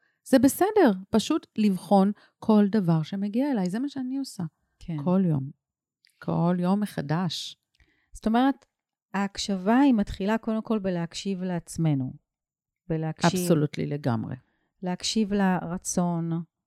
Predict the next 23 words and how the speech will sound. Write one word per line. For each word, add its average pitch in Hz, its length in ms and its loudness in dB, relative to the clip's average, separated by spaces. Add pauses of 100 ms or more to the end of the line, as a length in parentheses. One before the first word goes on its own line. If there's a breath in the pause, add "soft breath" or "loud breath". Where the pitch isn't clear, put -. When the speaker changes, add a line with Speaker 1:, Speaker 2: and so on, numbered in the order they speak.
(400)
Speaker 2:
להקשיב 175 580 -6
לכוונה, 165 800 -4
להקשיב 160 600 -10
למה 160 280 -8
נעים 160 400 -2
לי. 156 280 -4 (760)
ובשביל 165 360 -6
זה 240 200 4
דווקא 208 300 -2
צריך 185 440 -6
להיות 175 280 -4
רגע 170 260 -4
יותר 165 480 -4 (160)
לאט. 156 540 -6 (840)
ואת 156 300 -6
יודעת, 165 300 -4 (460)
סיפרתי - 400 -6
לך - 60 -8
שאני 156 280 -6
מלמדת 156 440 -8
ימימה, 180 440 0
ומורתי 156 480 -6
אומרת, 160 460 -6